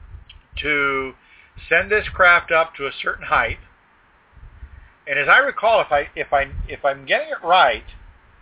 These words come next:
uh, it went up to a certain height, and then it fired its motor, and the idea was to test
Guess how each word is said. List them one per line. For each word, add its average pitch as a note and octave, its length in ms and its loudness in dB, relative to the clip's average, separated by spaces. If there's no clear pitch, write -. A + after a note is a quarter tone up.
uh, C3+ 380 6
it D3+ 80 -10
went D3+ 200 2
up A3 180 4
to A#3+ 60 -2
a - 140 -2
certain - 280 2
height, C#3+ 340 2
and D#3 420 4
then F3 440 0
it D3 200 -2
fired D#3+ 320 4
its D#3+ 180 -8
motor, D3+ 460 -2
and D#3 180 -2
the D#3 120 2
idea G3+ 720 4
was D3+ 340 0
to D#3+ 80 -18
test G3+ 500 -2